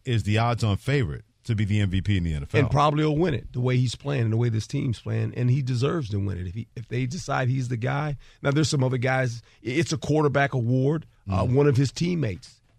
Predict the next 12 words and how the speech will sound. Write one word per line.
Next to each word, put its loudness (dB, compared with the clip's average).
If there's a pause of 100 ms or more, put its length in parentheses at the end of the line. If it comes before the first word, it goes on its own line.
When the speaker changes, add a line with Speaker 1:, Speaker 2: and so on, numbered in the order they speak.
(120)
Speaker 1:
Tristan 0
Speaker 2:
has 4
an 4
Speaker 1:
McCaffrey. 4
Speaker 2:
opportunity 2
to 2
win 0
it. -8
Speaker 1:
Yeah. -6 (160)
Speaker 2:
Uh, -8 (600)
Tyreek 0
Hill 2